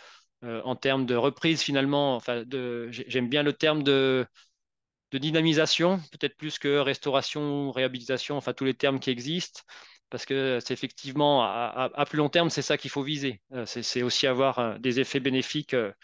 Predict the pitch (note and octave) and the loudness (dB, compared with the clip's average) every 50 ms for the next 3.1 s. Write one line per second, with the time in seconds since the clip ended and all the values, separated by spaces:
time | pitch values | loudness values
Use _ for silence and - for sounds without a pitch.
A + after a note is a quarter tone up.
0 | - - - - - _ _ _ B2 B2 C3 B2+ C3 C#3+ E3 D#3+ C3+ A#2 - - | -20 -20 -20 -20 -20 _ _ _ -4 -2 0 2 4 4 4 4 2 0 0 -2
1 | - _ - - D#3 D3 C3+ C#3+ C#3 C3 - D#3+ D#3+ - - - C3+ B2+ B2+ B2 | -8 _ -4 0 2 2 2 2 0 2 2 0 0 0 -2 -2 -2 0 -2 -2
2 | B2 A#2+ A#2+ A2+ - - C#3 C#3 C#3+ C#3 C3+ B2+ B2 - - C3 B2 A2 - - | -4 -6 -6 -8 -8 -4 -2 0 0 0 0 -4 -4 -6 -4 -2 -2 -4 -6 -8
3 | - | -14